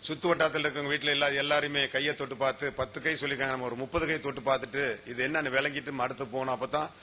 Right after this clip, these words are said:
அடுத்தது அவங்க சொல்லித் தருவாங்க அப்படிங்கிற ஒரு தீர்மானத்தோட முப்பது கை பார்த்துட்டு, "மேடம், நீங்க சொன்னது எனக்கு புரிஞ்சிருக்கு, இது இப்படி இருக்குன்னு தான் சொன்னீங்க, பார்த்து எனக்கு விளங்குச்சு, இதுக்கு அடுத்து என்ன செய்யணும்?"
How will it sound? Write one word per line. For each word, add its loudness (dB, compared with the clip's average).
அடுத்தது 2
அவங்க 0
சொல்லித் 0
தருவாங்க 2
அப்படிங்கிற 4
ஒரு -4
தீர்மானத்தோட 2
முப்பது 4
கை 8
பார்த்துட்டு, 2
"மேடம், 6
நீங்க 2
சொன்னது 2
எனக்கு 0
புரிஞ்சிருக்கு, -2
இது 2
இப்படி 2
இருக்குன்னு -2
தான் -2
சொன்னீங்க, 0
பார்த்து 0
எனக்கு 0
விளங்குச்சு, 0
இதுக்கு 0
அடுத்து 4
என்ன 2
செய்யணும்?" 2